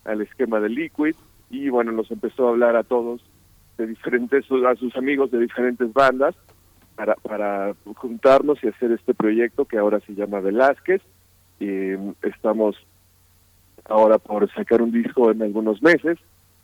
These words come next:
y, y bueno, pues les estaremos dando y llevando todas estas sorpresas y noticias.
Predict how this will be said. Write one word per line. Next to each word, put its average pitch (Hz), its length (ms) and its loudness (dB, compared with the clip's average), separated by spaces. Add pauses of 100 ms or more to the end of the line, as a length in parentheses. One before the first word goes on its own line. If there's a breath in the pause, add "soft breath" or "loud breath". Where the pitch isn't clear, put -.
(240)
y, 113 160 -6
y 101 460 -10
bueno, 104 300 2 (400)
pues 110 120 -4
les 107 200 0
estaremos 110 400 -2
dando 104 420 0
y 98 120 -10
llevando 101 340 -4
todas 101 340 -2
estas 101 220 -10
sorpresas 95 540 -8
y 87 80 -18
noticias. - 460 -10